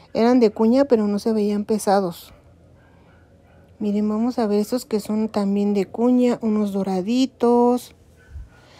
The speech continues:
Así que, mis hermosas, esta es una tienda nueva para el canal. Ya saben, miren, este es un modelo. Lo que cambia es el tacón.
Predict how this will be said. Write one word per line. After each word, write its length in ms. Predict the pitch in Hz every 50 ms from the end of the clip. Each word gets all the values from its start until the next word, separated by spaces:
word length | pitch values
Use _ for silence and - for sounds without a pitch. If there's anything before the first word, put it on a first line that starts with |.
| - - - - - - -
Así 260 | 277 294 - 359 349
que, 160 | - 370 359
mis 300 | 349 339 339 339 330 -
hermosas, 560 | 302 269 254 254 262 254 - 269 269 277 - - -
esta 200 | 285 285 - 339
es 140 | 320 - -
una 220 | 285 277 285 285
tienda 480 | 285 - 240 233 233 233 240 247 247 -
nueva 460 | 220 208 208 202 202 202 202 208 208
para 240 | 202 - 208 196 190
el 120 | 180 180
canal. 540 | - - 175 180 190 196 202 214 240 269 285 - - - - - - - - - - - _ _ _ _ -
Ya 260 | 226 254 269 277 277
saben, 420 | - - 262 247 247 240 233 247 - _ -
miren, 320 | 220 226 233 247 247 220 -
este 240 | - 285 - -
es 140 | 349 - -
un 100 | 302 285
modelo. 560 | 285 285 277 254 240 220 220 240 277 339 415 415 - - _ _ - - - - - - - _ _ _ -
Lo 180 | - 226 226 220
que 160 | 226 247 233
cambia 460 | 233 - 247 247 254 262 285 277 - - -
es 180 | 226 220 -
el 140 | 233 226 220
tacón. 500 | - 220 220 220 - 240 247 269 262